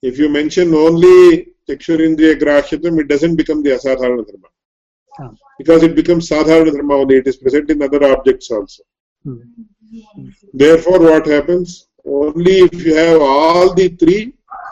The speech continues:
Speaker 1: simultaneously, then only it becomes the Asadharana Dharma.
Speaker 2: Ah.
Speaker 1: Therefore, and one more, uh,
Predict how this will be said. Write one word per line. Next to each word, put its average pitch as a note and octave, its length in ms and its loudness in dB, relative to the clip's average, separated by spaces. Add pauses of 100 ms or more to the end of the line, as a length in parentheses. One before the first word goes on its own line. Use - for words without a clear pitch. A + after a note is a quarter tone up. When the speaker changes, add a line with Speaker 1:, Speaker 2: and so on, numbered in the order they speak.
(320)
Speaker 1:
simultaneously, C#3+ 1000 0 (640)
then D#3 200 -4
only F#3 220 4
it E3 140 2
becomes D3+ 300 -4
the F3 80 4
Asadharana B2 540 -2
Dharma. - 200 -20 (880)
Speaker 2:
Ah. B2 120 -18 (1040)
Speaker 1:
Therefore, F3 680 0 (200)
and D#3+ 220 -10
one D3 160 0
more, F#3+ 220 2
uh, D3+ 420 0